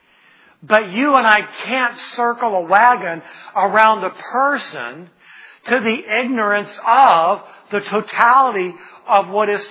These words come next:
taught in the Bible. We can't do that. And it's our natural tendency to do that. So we know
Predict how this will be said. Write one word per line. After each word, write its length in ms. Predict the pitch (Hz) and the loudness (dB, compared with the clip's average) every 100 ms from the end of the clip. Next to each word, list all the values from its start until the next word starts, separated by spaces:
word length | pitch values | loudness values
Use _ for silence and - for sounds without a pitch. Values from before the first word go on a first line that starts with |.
| - | -2
taught 420 | 269 254 214 - | 2 4 4 0
in 200 | 202 208 | -6 -4
the 80 | 220 | 0
Bible. 500 | 233 285 294 143 92 _ _ _ _ | 2 2 -2 -10 -14 _ _ _ _
We 120 | 208 | -10
can't 260 | 240 269 226 | -4 -4 -2
do 180 | 330 285 | -4 -2
that. 260 | 151 110 - - - - | -4 -6 -10 -20 -20 -8
And 160 | 220 220 | -4 -4
it's 140 | 190 | -2
our 140 | 202 | -2
natural 560 | 190 185 226 226 233 240 | 0 0 0 0 -8 -8
tendency 920 | - 185 190 208 - 147 135 139 160 - - - _ - | -8 -8 -6 -8 -12 -14 -10 -10 -12 -18 -20 -20 _ -8
to 260 | 220 220 226 | -2 -2 -2
do 320 | 196 262 269 | -4 -4 -4
that. 400 | 190 107 90 - - _ _ - - - - | -6 -10 -14 -18 -20 _ _ -20 -20 -20 -2
So 320 | 247 214 185 - - _ | 2 2 2 -12 -20 _
we 280 | 220 202 220 | -6 -2 -2
know 680 | 208 269 277 160 147 202 | 0 4 4 4 0 -2